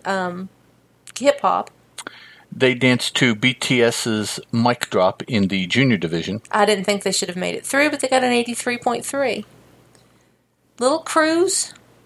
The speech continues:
Speaker 1: Little Killa Cruise, Little
Speaker 2: L-,
Speaker 1: Killa Cruise.
Speaker 2: L-, Lil Killa's crew. L-, they're, they're a
Speaker 1: They were
Speaker 2: bunch of
Speaker 1: group
Speaker 2: Lil
Speaker 1: hip-hop,
Speaker 2: Killas.
Speaker 1: yeah.
Speaker 2: Lil Killa's crew. Dancing to the Jimmy Castor Bunch's It's Just Begun in the junior team division.
Speaker 1: I didn't think they should make it through either, but they got an eighty-three.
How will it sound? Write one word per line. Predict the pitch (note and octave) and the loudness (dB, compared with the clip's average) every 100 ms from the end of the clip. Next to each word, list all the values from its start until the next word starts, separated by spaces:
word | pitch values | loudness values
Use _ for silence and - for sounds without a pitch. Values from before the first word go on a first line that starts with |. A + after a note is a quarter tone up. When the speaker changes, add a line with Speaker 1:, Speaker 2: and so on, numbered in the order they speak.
| _ | _
Speaker 1:
Little | B3 B3+ | 0 0
Killa | - C#4+ C4 | 2 0 0
Cruise, | B3+ G#3+ F3+ - | 2 2 0 -2
Little | A3+ A#3 | 0 2
Speaker 2:
L-, | A3+ | 2
Speaker 1:
Killa | B3+ A#3+ - | 2 2 0
Cruise. | G3 E3+ C#3 | -2 -2 2
Speaker 2:
L-, | A#2+ B2 - - | 4 4 2 -2
Lil | D3+ B2 C#3 C#3+ - | 2 4 4 2 0
Killa's | - D#3 B2+ G2 - | 0 2 4 2 0
crew. | - - G2+ E2+ D#2 - | -4 0 2 2 -2 -6
L-, | G#2+ A#2 - - | 0 0 0 -2
they're, | A2+ G#2+ G2 | 2 4 2
they're | A#2 A2 | 2 0
a | |
Speaker 1:
They | - | 2
were | B3 | 0
Speaker 2:
bunch | A#3+ | 2
of | A2+ | 2
Speaker 1:
group | - - | 2 2
Speaker 2:
Lil | C4+ | 0
Speaker 1:
hip-hop, | D#3 F#3+ D#3+ | 2 0 -2
Speaker 2:
Killas. | - - G#3+ | -6 -10 -4
Speaker 1:
yeah. | F#3+ - | -4 0
Speaker 2:
Lil | A#2 | 0
Killa's | A#2 - C3+ E2 - | 2 2 2 2 -2
crew. | - - - - _ _ _ _ - - - - - - - | -6 -6 -8 -14 _ _ _ _ -16 -14 -12 -14 -16 -10 0
Dancing | D3 B2+ B2+ | 2 2 0
to | - C3+ B2+ | 0 2 2
the | A2+ | 0
Jimmy | G#2 C3+ B2+ | 2 2 2
Castor | - C#3 - A#2+ | 2 2 2 0
Bunch's | G2 B2 A#2 B2 A2 G2+ - | 2 2 2 0 0 -2 -4
It's | C#3 C3+ - - A#2+ | -2 -2 -4 -6 -2
Just | A#2+ B2 - - | 0 0 -2 -8
Begun | A#2+ A#2 - C3 D3+ F2+ | -8 -6 0 0 2 -2
in | - A2+ G2+ | -2 0 0
the | G2+ G2 | 0 -4
junior | F#2 C3 G#2+ | 0 0 0
team | - F#2+ | -2 -4
division. | - E3 | -2 2
Speaker 1:
I | A3+ | 2
didn't | A3 | 2
think | G#3+ G#3+ | 0 0
they | A3 | 0
should | A3 A#3 | 0 0
make | G#3 | -2
it | - | -2
through | G#3 F#3+ | -4 -2
either, | C#4 D#4 | 0 0
but | C#4 | 0
they | A#3+ | -2
got | A3 G#3+ | 0 2
an | G3 | 0
eighty-three. | F3 G#3+ - E4+ E4 | -2 -4 -4 -4 -4